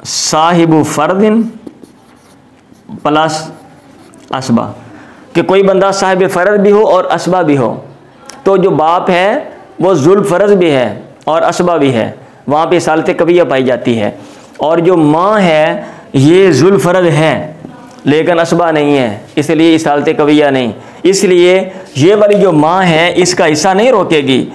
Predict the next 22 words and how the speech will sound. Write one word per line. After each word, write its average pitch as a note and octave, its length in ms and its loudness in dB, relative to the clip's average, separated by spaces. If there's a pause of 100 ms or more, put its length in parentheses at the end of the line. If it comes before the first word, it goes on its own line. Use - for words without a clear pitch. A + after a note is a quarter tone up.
(140)
क्योंकि E3+ 240 0
यहाँ D#3 240 2
पे F3+ 120 0
इसालत D#3 360 0
कविया E3+ 360 2
नहीं D3+ 200 2
है, B2 160 -4 (240)
और D3 120 -2
ये F3 160 4
वाला F#3 180 0
जो E3 120 2
बाप D#3 280 0
है F3 100 2
वो E3 140 0
जद D3 260 0
का E3 100 2
हिस्सा D#3 240 0
रोकेगा D3 540 0
क्योंकि D#3 340 0
वहाँ C3+ 220 0
पे C3+ 140 -4
इसालत B2+ 380 -4